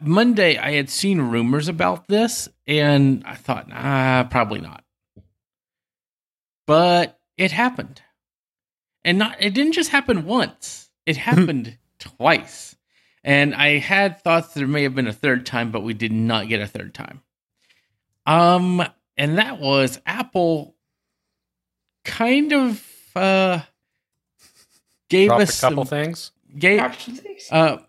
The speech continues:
Speaker 1: Santa Cook, um,
Speaker 4: <laughs>
Speaker 1: uh, came, uh, two mornings in a row. And, you know, the way I know when Apple's gonna release new products is I actually have notifications for Tim Cook's Twitter turned on.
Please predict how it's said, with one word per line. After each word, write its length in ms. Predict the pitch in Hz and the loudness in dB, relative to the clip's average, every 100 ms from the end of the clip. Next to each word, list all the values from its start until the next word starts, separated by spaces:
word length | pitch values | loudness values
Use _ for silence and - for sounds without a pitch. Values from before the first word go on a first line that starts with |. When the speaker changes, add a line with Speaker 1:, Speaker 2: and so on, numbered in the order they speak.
| _ - | _ -8
Speaker 1:
Santa 460 | - 196 214 196 | 0 2 2 0
Cook, 440 | - 185 185 - - - - | -2 0 0 -2 -14 -16 -6
um, 720 | 147 151 147 143 139 131 - _ - 277 262 | 2 4 4 4 0 -2 -6 _ -2 -2 0
Speaker 4:
<laughs> 400 | 392 403 - - | -2 -4 -8 -10
Speaker 1:
uh, 240 | 147 131 127 | -2 0 0
came, 680 | - 156 165 165 170 160 - _ _ _ _ - | 0 2 4 4 2 -2 -6 _ _ _ _ -6
uh, 440 | 139 127 113 90 - _ _ _ - | -4 -4 -6 -10 -16 _ _ _ -4
two 160 | 196 202 | 0 4
mornings 380 | 190 190 175 | 4 4 0
in 80 | 180 | 0
a 80 | 175 | 2
row. 420 | 139 113 113 117 _ _ _ - _ _ _ | 4 4 2 -4 _ _ _ -20 _ _ _
And, 440 | 135 147 151 151 - | 0 2 2 0 -2
you 140 | 165 | 2
know, 120 | 165 | 2
the 120 | 160 | 2
way 240 | 160 214 226 | 2 4 6
I 120 | 175 | 4
know 680 | 143 139 135 120 113 123 - | 4 4 4 4 0 -6 -10
when 280 | 135 139 135 | -4 -2 0
Apple's 400 | 147 160 175 143 | 0 -2 -4 -2
gonna 240 | 160 139 | -2 0
release 420 | 131 131 135 131 131 | 0 2 2 0 -2
new 100 | 127 | -4
products 460 | - 123 120 - | -4 -6 -6 -6
is 120 | 131 | 0
I 160 | 131 165 | 2 2
actually 280 | 170 - 139 | 0 -4 -4
have 140 | 120 | -2
notifications 840 | 127 120 127 127 131 127 127 - | -2 -4 -6 -4 -4 -2 -6 -8
for 300 | - 120 117 | -10 -8 -8
Tim 240 | 110 139 139 | -6 -4 -4
Cook's 340 | - 123 - | -2 -4 -4
Twitter 460 | - - 120 110 113 _ - | -12 -4 -4 -4 -12 _ -8
turned 240 | 120 113 | -4 -4
on. 280 | 101 - | -8 -12